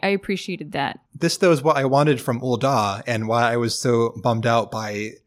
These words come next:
Speaker 2: the fetchy bullshit in Ul'dah is because there's no story. There are probably six, seven levels of zero story, just time killing in Ul'dah until the, the plot line with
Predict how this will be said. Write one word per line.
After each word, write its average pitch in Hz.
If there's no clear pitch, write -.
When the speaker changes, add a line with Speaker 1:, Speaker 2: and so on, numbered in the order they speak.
Speaker 2:
the 104
fetchy 135
bullshit 120
in 120
Ul'dah 131
is -
because 123
there's 127
no 135
story. 123
There 123
are 117
probably 165
six, -
seven 156
levels 131
of 104
zero 123
story, 117
just -
time 123
killing 120
in 110
Ul'dah 113
until 107
the, 113
the 127
plot 160
line 123
with 117